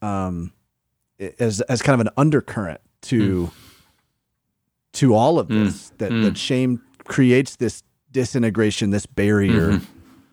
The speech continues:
Speaker 1: between us and the healing that we so need.
Speaker 2: Mm-hmm.
Speaker 1: Can you dissect that a little bit? How do we overcome that shame?
Speaker 2: Well, yeah, I, I, I think it, it does. And,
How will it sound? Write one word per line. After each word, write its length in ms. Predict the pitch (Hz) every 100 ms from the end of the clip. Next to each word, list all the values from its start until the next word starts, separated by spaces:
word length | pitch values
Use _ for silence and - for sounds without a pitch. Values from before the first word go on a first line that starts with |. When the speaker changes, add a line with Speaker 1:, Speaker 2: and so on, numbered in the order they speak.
| _ _ _ _ 123
Speaker 1:
between 420 | 127 - 143 120 -
us 240 | 123 -
and 100 | 117
the 60 | 107
healing 400 | - 117 110 104
that 100 | 95
we 120 | 92
so 220 | - 104
need. 360 | 85 87 85 87
Speaker 2:
Mm-hmm. 180 | 90 - - - _ _ _ _ -
Speaker 1:
Can 120 | 147
you 60 | 147
dissect 420 | 151 - 147 -
that 120 | 143
a 40 |
little 200 | 139 131
bit? 300 | 120 127 143
How 100 | 117
do 80 | 127
we 220 | 147 135 120
overcome 640 | 131 123 107 - 131 190
that 280 | 82 82 - -
shame? 480 | - 95 76 64 - _ - _ _ _ -
Speaker 2:
Well, 340 | 120 113 110
yeah, 240 | 123 110 104
I, 260 | 104 101 -
I, 160 | 110 101 - -
I 80 |
think 260 | 101 127 117
it, 200 | 107 - -
it 240 | 113 85 -
does. 440 | 120 120 107 92 -
And, 460 | 120 113 104 107